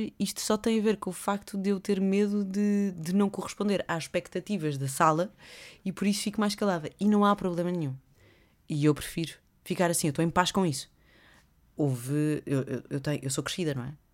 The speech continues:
<laughs> Tenho trinta e um. Ahm, houve tempos e alturas da minha vida em que eu pensava, "Porquê é que eu não sou a pessoa mais extrovertida do mundo?" Pá, não sou. E não há problema nenhum. Não há problema nenhum e fico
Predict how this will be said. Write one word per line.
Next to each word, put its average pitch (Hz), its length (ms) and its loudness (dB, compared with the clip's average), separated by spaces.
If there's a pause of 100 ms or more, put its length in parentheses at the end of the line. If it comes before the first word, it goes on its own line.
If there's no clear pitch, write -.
<laughs> 160 400 0 (160)
Tenho 151 140 2
trinta 151 260 -2
e 190 80 0
um. 185 80 -6 (640)
Ahm, 160 640 4
houve 156 180 0
tempos 170 440 0 (840)
e 160 80 2
alturas 156 320 4
da 151 60 2
minha 151 160 4
vida 147 160 2
em - 20 -2
que 139 80 -6
eu 147 40 -4
pensava, 151 240 -2
"Porquê - 140 -6
é - 20 -6
que - 60 -8
eu - 20 -4
não 381 80 -4
sou 381 80 -2
a - 20 -2
pessoa 359 160 -2
mais 339 160 0
extrovertida 349 560 0
do 294 100 6
mundo?" 226 360 4
Pá, - 160 -4
não 139 100 -2
sou. - 220 -10 (440)
E - 80 4
não 208 120 8
há 214 80 6
problema 214 340 6
nenhum. 202 260 6 (560)
Não 185 140 4
há 196 80 6
problema 190 400 2
nenhum 185 300 0
e - 80 -6
fico - 320 -8